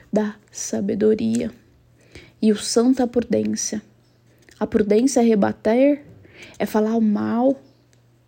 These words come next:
é agir na nossa carne, é agir na mesma moeda.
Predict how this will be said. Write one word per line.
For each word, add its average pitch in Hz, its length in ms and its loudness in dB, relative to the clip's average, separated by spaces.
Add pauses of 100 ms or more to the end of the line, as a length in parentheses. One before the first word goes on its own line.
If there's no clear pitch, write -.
(1120)
é 226 120 6
agir 226 880 2 (720)
na 208 80 -2
nossa 208 320 -4
carne, 226 680 -2 (120)
é 226 200 0
agir 233 500 2
na 285 140 4
mesma 247 520 2
moeda. 214 600 -2